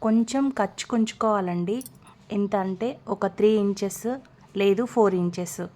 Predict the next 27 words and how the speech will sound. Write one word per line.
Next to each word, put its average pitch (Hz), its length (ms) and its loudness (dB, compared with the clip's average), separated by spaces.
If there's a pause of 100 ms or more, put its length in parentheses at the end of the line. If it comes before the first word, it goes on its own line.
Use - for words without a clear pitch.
(140)
అలా 196 360 2
ఎక్కువ 226 300 0
పెట్టుకొని 214 460 -2
కటింగ్ 196 380 -4
చేసుకోవాలి. 180 400 -4 (380)
సేమ్ 233 320 8
దానంతనే 202 540 2
కట్ 196 260 -4
చేసుకుంటే 196 680 -6 (420)
మనకి 196 280 0
మార్కింగ్ 190 520 2
చేయడానికి 190 580 0
ఇంకా, 214 520 -4 (440)
ఆ, 185 400 -2 (140)
క్లాత్ 202 320 4
ఉండదు 185 340 -2
కదా. 208 380 -4 (400)
అందుకే 185 340 -2
కొంచెం 254 520 0 (300)
అంటే 196 260 -2
ఒక 214 160 -2
టూ 202 220 2
త్రీ 196 180 0
ఇంచెస్ 190 420 -4
ఎక్కువ 208 400 0
కట్ 190 280 -4
చేసుకొని, 220 440 -4